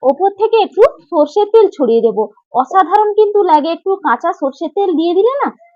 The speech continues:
খেতে দারুণ লাগে, ফ্লেভারটাও কিন্তু দারুণ আসে। এইভাবে ছড়িয়ে দিলাম, এরপর আমি নামিয়ে নেব। বাড়িতে থাকা মশলা দিয়ে কিন্তু অসাধারণভাবে কিন্তু রান্না করা যায়, খুব একটা বেশি মশলা দিয়ে কিন্তু খুব যে ভালো হয়ে যায় তেমন না, সামান্য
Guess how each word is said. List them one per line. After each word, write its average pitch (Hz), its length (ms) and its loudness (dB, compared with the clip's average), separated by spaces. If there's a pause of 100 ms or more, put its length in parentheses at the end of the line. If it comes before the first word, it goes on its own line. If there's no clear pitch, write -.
(120)
খেতে 302 260 0
দারুণ 285 340 4
লাগে, 349 260 0
ফ্লেভারটাও 294 640 4
কিন্তু 440 260 4
দারুণ 240 320 2
আসে। 208 200 -4
এইভাবে 285 440 -4
ছড়িয়ে 262 340 -2
দিলাম, 415 180 2 (300)
এরপর 262 360 4
আমি 440 220 2
নামিয়ে 226 340 -2
নেব। 208 160 -6 (280)
বাড়িতে 349 420 4
থাকা 440 300 2
মশলা 339 420 0
দিয়ে 392 200 0
কিন্তু 466 300 2 (380)
অসাধারণভাবে 392 840 2
কিন্তু 440 280 2
রান্না 262 340 2
করা 285 280 2
যায়, 415 260 2
খুব 359 260 0
একটা 415 240 2
বেশি 359 300 -4
মশলা 392 360 2
দিয়ে 415 180 4
কিন্তু 440 280 2 (320)
খুব 370 300 4
যে 415 140 4
ভালো 349 320 0
হয়ে 403 220 4
যায় 440 180 2
তেমন 311 380 0
না, 359 120 0 (360)
সামান্য 339 360 2